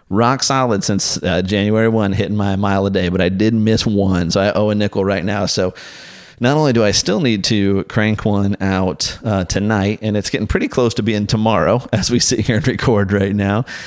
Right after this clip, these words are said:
uh, but then tomorrow morning, quite early, I'm meeting Mike Redacted, and we're doing a, a five-mile ruck,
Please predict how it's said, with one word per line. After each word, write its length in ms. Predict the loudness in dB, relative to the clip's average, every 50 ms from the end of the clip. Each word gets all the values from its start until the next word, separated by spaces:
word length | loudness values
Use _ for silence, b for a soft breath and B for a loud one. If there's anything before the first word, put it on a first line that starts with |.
| B B B B B
uh, 240 | 0 2 2 2 2
but 120 | 2 2
then 220 | 2 2 2 2 2
tomorrow 380 | 0 2 2 2 2 2 2
morning, 380 | 2 2 2 2 2 2 0 0
quite 260 | 0 0 0 0 0
early, 320 | 0 0 2 2 2 0 0
I'm 160 | 0 0 2
meeting 300 | 2 2 2 2 2 0
Mike 220 | 0 0 -2 -2 -2
Redacted, 640 | -2 -2 -2 -2 -2 -2 -2 -2 -2 -2 -2 -4 -4
and 100 | -2 0
we're 100 | 0 0
doing 300 | 0 0 0 0 0 0
a, 140 | -2 -2 -2
a 80 | -4 -4
five-mile 540 | -2 -2 -2 0 0 0 0 0 0 0
ruck, 340 | 0 0 0 0 -2 -2 -6